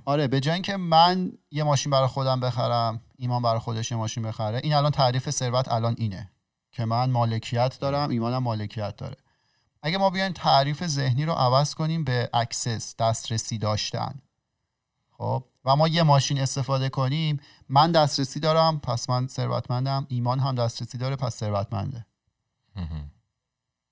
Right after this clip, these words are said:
Speaker 1: این حالا یه تد تاکی بود، تدکس بود، توی همین دانشگاه ما، تو همین ونکوور هم بود. من امروز چیزشو دیدم، سال دو هزار و پونزده. طرف صحبت می‌کرد، داشت مثال می‌زد که مثلاً این از دانش-، از مدرسه که فارغ التحصیل شده بود، با دوستش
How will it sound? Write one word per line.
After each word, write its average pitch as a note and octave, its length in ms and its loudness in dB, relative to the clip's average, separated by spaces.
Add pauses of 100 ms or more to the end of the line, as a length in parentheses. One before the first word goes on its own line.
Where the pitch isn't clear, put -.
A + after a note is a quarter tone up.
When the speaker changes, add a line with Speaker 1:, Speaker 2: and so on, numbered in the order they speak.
(720)
Speaker 1:
این D#3+ 120 -2
حالا D#3 220 4
یه E3+ 260 0 (120)
تد C#3 300 -4
تاکی D#3 400 -4
بود، F3 420 -6
تدکس C3 540 -4
بود، - 300 -16 (180)
توی C3 160 -8
همین C3 280 -2
دانشگاه B2 480 -6
ما، A#2+ 160 -4
تو A#2 120 -6
همین A#2 160 -4
ونکوور A2+ 420 -4
هم G#2+ 160 -4
بود. A#2 380 -8 (240)
من A2+ 200 -10 (180)
امروز A2+ 400 -6
چیزشو G#2+ 340 -8
دیدم، G#2+ 360 -4
سال A#2 160 -4
دو A2 100 -4
هزار G#2 180 -4
و - 20 -6
پونزده. G2+ 460 -6 (500)
طرف B2 180 2
صحبت B2 320 4
می‌کرد، C#3+ 220 2
داشت D#3+ 200 0
مثال D3+ 320 2
می‌زد D3+ 260 0
که D3+ 80 -6
مثلاً C3 280 -4
این C#3+ 120 -2
از C3+ 100 -2
دانش-، B2 400 -2
از A#2+ 460 0 (140)
مدرسه A#2+ 420 -6
که C#3 60 -4
فارغ B2 280 -2
التحصیل B2 380 -4
شده A2+ 280 -4
بود، C3+ 200 -4
با C#3+ 80 -4
دوستش C3+ 360 -6